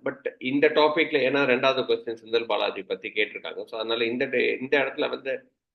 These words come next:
நம்ம உதயநிதியை பத்தி பேசணும் அப்படின்னா வந்து, அஹ், அவருக்கு என்ன எக்ஸ்பீரியன்ஸ் இருக்கு அப்படின்றத பத்தி எனக்கு தெரியல. நம்ம வந்து ஸ்டாலின் பத்தி நம்ம வந்து பேசும்போது, நம்மளோட முதலமைச்சர் மிஸ்டர் ஸ்டாலினை பத்தி பேசும்போது, அஹ்,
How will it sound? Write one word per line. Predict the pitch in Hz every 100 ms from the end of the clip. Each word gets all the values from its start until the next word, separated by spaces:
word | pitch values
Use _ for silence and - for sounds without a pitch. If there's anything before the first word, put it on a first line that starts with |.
| _
நம்ம | 123 123 117 117
உதயநிதியை | 147 165 151 123 113
பத்தி | 117 - 123 113 104 104
பேசணும் | 113 113 120 107
அப்படின்னா | 98 104 104 107 101
வந்து, | 98 131 180 139 90 - _ _ _ _ _ -
அஹ், | 113 104
அவருக்கு | 135 165 175
என்ன | 220
எக்ஸ்பீரியன்ஸ் | 220 - - 214 196 190 156
இருக்கு | 139 123 135 127
அப்படின்றத | 110 123 123 120 113
பத்தி | 110 107 120 117
எனக்கு | 107 92 90
தெரியல. | 104 117 107 98
நம்ம | - 113 113
வந்து | 113 127 147 127 104
ஸ்டாலின் | - - 143 180 185 175 147 _ _ -
பத்தி | 117 139
நம்ம | 127 117 107
வந்து | 104 117
பேசும்போது, | 117 113 113 110 110
நம்மளோட | 107 107 -
முதலமைச்சர் | 110 123 127 117 - 113
மிஸ்டர் | 107 - _ -
ஸ்டாலினை | 127 - -
பத்தி | - -
பேசும்போது, | 98 98 - - - - - _ _ _ _ _ _ -
அஹ், | 107 101 101 98 95 101